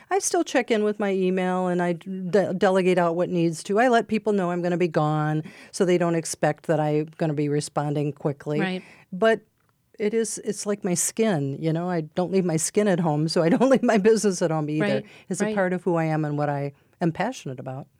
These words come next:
Speaker 2: I love that. Okay. <laughs> So I, I bookmarked a lot of this.
Speaker 1: Oh, my
Speaker 2: Oh,
Speaker 1: gosh.
Speaker 2: on, on the, um, on the topic of corporate to having your own business,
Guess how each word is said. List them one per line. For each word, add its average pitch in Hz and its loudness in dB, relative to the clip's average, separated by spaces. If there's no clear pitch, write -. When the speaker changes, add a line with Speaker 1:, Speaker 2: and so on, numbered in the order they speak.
Speaker 2:
I - -20
love - -20
that. 226 -4
Okay. 180 0
<laughs> 196 -10
So - -10
I, 180 -8
I 214 0
bookmarked 254 0
a 226 4
lot 175 4
of 170 2
this. 160 -4
Speaker 1:
Oh, 226 2
my 196 2
Speaker 2:
Oh, 277 8
Speaker 1:
gosh. 170 2
Speaker 2:
on, 254 4
on 240 0
the, 220 0
um, 185 -4
on 220 0
the 220 2
topic 220 0
of 185 2
corporate 180 0
to 180 -4
having 160 -4
your 170 -6
own 165 -6
business, 143 -8